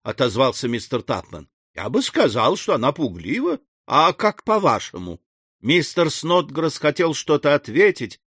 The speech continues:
когда его прервал возглас мистера Пиквика. "Тру!" воскликнул сей джентльмен.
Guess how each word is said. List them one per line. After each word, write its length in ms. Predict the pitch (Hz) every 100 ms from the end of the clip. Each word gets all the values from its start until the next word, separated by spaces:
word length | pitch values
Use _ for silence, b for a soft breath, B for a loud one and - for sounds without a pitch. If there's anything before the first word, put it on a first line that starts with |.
| _
когда 280 | - 113 143
его 160 | 147 151
прервал 560 | - 139 127 190 185
возглас 560 | 147 185 139 156 165 -
мистера 380 | 156 143 151 147
Пиквика. 560 | 165 110 76 - 80 - _ _ -
"Тру!" 800 | - 240 330 339 330 302 233
воскликнул 680 | 175 165 - 160 170 - 156
сей 260 | - 156 147
джентльмен. 640 | 117 147 - 127 127 101